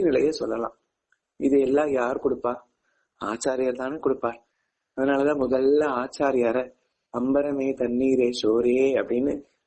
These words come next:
அதாவது என்னுடைய ஆத்ம சுத்தி, என்னுடைய அஜ்ஞானத்தை விளக்கி, என்னுடைய பரம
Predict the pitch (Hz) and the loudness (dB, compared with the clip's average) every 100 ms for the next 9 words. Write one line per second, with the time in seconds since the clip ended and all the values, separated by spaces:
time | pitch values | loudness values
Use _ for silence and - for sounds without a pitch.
0 | - 110 117 120 117 113 104 107 - 127 | -2 0 2 0 0 0 -2 -4 -6 -4
1 | 117 117 113 - - 110 113 104 101 123 | -4 -2 -2 0 -2 -4 -4 -4 -6 -4
2 | 123 123 120 107 107 110 - 123 113 104 | -2 -2 -2 0 0 -2 -4 -4 -4 -4
3 | 104 107 - 113 | -2 -2 -4 -4